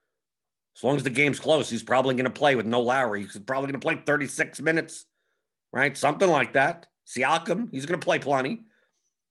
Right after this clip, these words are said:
There's gonna be less fragility on those projections. The spot guys, Chasson Randall,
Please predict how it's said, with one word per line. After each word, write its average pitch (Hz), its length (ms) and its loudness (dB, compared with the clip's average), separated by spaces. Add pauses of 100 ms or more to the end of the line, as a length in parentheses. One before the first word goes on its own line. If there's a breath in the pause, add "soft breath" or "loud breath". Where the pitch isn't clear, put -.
(320)
There's 98 100 -14
gonna 107 60 -6
be 120 80 -2
less 139 240 0
fragility 135 580 0
on 104 100 -2
those 123 200 -2
projections. - 720 -16 (1800)
The - 60 -20
spot 117 360 -6
guys, 190 460 -2
Chasson 156 540 2
Randall, 185 480 0